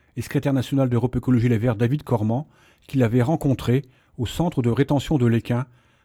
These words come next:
pas plus tard que jeudi. Fin de citation. Mais ce que ne dit pas La Voix du Nord, c'est que Mohamed Lakel, en France depuis deux mille douze, est un militant actif du Comité des Sans-Papiers du Nord, le C S P cinquante-neuf,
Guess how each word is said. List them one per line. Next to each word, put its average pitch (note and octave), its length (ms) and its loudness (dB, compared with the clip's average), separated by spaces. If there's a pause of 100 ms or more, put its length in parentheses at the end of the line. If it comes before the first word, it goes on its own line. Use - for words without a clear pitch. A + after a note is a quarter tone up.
(180)
pas E3 120 0
plus D3+ 160 -6
tard - 180 -2
que B2+ 100 0
jeudi. G#2+ 460 -2 (540)
Fin - 180 -2
de C#3+ 60 -2
citation. B2 600 -2 (1000)
Mais B2 80 0
ce - 120 -2
que D#3+ 120 2
ne D#3 100 6
dit D#3 140 0
pas G#3+ 120 -4
La G3 100 0
Voix D3 100 2
du B2 120 0
Nord, C#3 380 0 (440)
c'est - 160 -6
que - 80 2
Mohamed E3+ 360 4
Lakel, D#3 560 0
en A#2+ 180 -2
France E3+ 300 -2
depuis B2 220 0
deux B2 80 2
mille A#2 180 4
douze, D3 340 0 (460)
est C3 160 -4
un D#3+ 80 2
militant D#3 440 2
actif - 680 -4 (180)
du A#2 140 -6
Comité E3+ 360 2
des D#3 100 0
Sans-Papiers D3+ 440 -2
du C#3+ 120 2
Nord, A#2 380 2 (180)
le A#2 120 0
C - 160 -2
S C#3 120 0
P D3+ 140 2
cinquante-neuf, C3+ 680 0